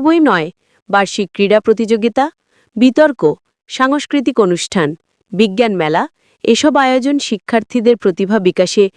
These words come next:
সহায়ক ভূমিকা রাখে। সমাজ ও শিক্ষার উন্নয়নে ভূমিকা, মীরগঞ্জ সহ আশেপাশের গ্রামগুলির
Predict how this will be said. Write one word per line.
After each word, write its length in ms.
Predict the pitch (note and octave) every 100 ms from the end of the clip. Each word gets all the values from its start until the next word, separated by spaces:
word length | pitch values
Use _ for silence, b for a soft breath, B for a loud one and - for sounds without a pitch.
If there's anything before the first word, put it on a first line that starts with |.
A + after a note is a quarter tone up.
| _ _
সহায়ক 520 | - F#3+ F3 G#3+ D4 B3
ভূমিকা 360 | G#3+ F#3 E3+
রাখে। 320 | D3 C#3+ - D3+ _ _ _ _ _ _ _ _
সমাজ 460 | - B3+ B3 C#4+ C#4+ - _ -
ও 40 | G3+
শিক্ষার 500 | - A#3 - - C4
উন্নয়নে 560 | A#3 G3+ G3+ G#3 A3 B3
ভূমিকা, 440 | F3+ E3 D3 C#3+ D3+ _ _ _ _ _ _ _ _
মীরগঞ্জ 480 | A3+ C4 A#3+ D4 E4 -
সহ 220 | B3+ A#3 B3+ -
আশেপাশের 520 | F#3 C4 B3+ A#3+ C#4
গ্রামগুলির 600 | F#3+ F#3 F#3 G3+ A3+ E3